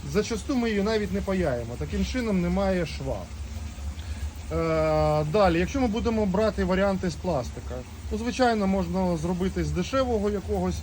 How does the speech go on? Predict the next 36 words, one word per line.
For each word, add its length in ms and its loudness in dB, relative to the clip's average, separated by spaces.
але 260 2
його, 220 2
м, 240 0
е, 220 0
може, 320 0
е, 40 -2
дуже 200 0
сильно 280 0
розпирати 680 -2
і 80 -4
він 180 0
буде 280 -2
крихкий. 400 -6
Е, 160 0
але 240 0
тому 340 0
середня 440 0
ціна 260 -2
пластика, 480 -4
е, 240 -8
як 140 2
я 340 4
бачу, 360 2
е, 200 -2
півтори 440 2
тисячі 420 -4
і 100 -2
трошки 380 2
вище. 380 -2
Тому, 200 0
коли 240 0
ми 120 2
рахуємо 420 0
щось 220 0
дуже-дуже 480 0
велике, 440 0